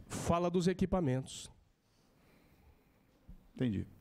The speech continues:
Speaker 1: É? Então, esse gráfico ilustra os equipamentos. Pertinente também a observação, viu, vereador? É importante isso, é melhoria contínua.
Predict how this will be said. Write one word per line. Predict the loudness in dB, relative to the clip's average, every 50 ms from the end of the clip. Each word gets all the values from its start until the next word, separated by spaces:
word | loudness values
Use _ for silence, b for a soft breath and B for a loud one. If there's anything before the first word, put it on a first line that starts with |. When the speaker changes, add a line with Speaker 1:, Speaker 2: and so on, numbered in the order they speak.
| -20 -20 -20 -20 -20 -20 -20 -20 -20 -20 -20 -18 -14 -14 -14 -14 -12 -6 -2 -2 -2 -2 -4 -16 -20 -20 -20 -20 -20 -20 -20 -20 -20 -18 -18 -18 -18 -20 -20 -20 -20 -20 -20 -20 _ _ _ _ _ _ _ _ _ _ _ _ _ _ _ -10
Speaker 1:
É? | -8 -8 -8 -8 -10
Então, | -4 0 2 2 4
esse | 4 2 2 0
gráfico | 2 2 2 4 4 2 0 0 0 0 0 0 B B B B B
ilustra | 2 4 4 4 4 4 2 2 0 0 2 4
os | 4 4 4
equipamentos. | 4 4 4 2 0 2 2 2 4 4 2 2 0 -2 -6 -10 -12 -14 -20 _ _ _ _ -2 2
Pertinente | 2 2 4 4 4 4 6 6 6 4 2 -2 -2
também | 0 2 4 4 4 4 4 2 0 B B B B B B
a | B 4
observação, | 4 4 4 4 4 6 6 4 2 4 4 4 4 4 6
viu, | 6 6 6
vereador? | 6 4 4 4 4 4 2
É | 4
importante | 4 4 2 4 4 4 4 4 4 2 2
isso, | 2 2 4 4
é | 4
melhoria | 6 6 6 6 6 6 4 4 4
contínua. | 4 2 2 2 4 4 4 4 4 2